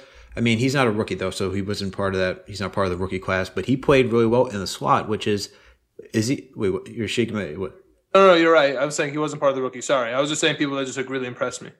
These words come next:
Speaker 1: Uh, yeah, yeah, no. He lo-, looks pretty good, man, and that's, that's where I'm, like, fine moving off of Crowder, like, for this whole fire sale that, you know, Joe Douglas is doing, is that we can use Berrios, and he's starting to show that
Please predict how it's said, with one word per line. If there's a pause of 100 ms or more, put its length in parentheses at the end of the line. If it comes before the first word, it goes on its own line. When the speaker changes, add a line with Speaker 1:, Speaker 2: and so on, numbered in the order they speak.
(140)
Speaker 1:
Uh, (140)
yeah,
yeah,
no.
He
lo-,
looks
pretty
good,
man,
and
that's,
that's
where
I'm,
like,
fine
moving
off
of
Crowder,
like,
for
this
whole
fire
sale
that,
you
know, (360)
Joe
Douglas
is
doing,
is
that
we
can
use
Berrios,
and
he's
starting
to
show
that